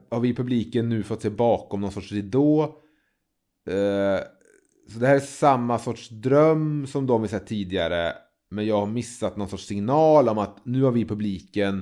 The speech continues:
eh, eller är det en gubben går efter en tecknad grisen i och för sig, som vi i publiken får ridån så dragen?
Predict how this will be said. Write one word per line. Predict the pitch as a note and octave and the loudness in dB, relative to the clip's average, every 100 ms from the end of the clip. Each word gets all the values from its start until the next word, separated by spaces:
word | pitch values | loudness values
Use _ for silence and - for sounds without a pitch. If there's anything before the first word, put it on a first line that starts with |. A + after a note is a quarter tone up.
| - _ _ _ _ _ _ _ _ _ - | -10 _ _ _ _ _ _ _ _ _ -10
eh, | G2+ G2+ G2 F2+ - - - | -4 -2 0 -2 -6 -16 -2
eller | C#3 D#3 | 4 6
är | |
det | C#3+ | 6
en | C3+ | 4
gubben | D3+ C3 | 4 4
går | B2+ | 4
efter | A#2+ A2+ | 2 0
en | |
tecknad | A#2+ A#2+ | -4 -4
grisen | A2+ G#2 - C#3 | -2 -4 -4 -4
i | |
och | |
för | B2+ | -2
sig, | E2 | -4
som | A2 G#2 G2+ | -2 -2 -2
vi | G2+ | -2
i | F#2+ | -2
publiken | G2 G2+ F#2+ G2 | -2 -2 -2 -6
får | F#2 F#2+ | -2 -2
ridån | F#2+ F#2 F2+ F2+ | -2 -2 -2 -4
så | |
dragen? | E2 G#2 F#2 F2+ A2 | -2 2 2 2 0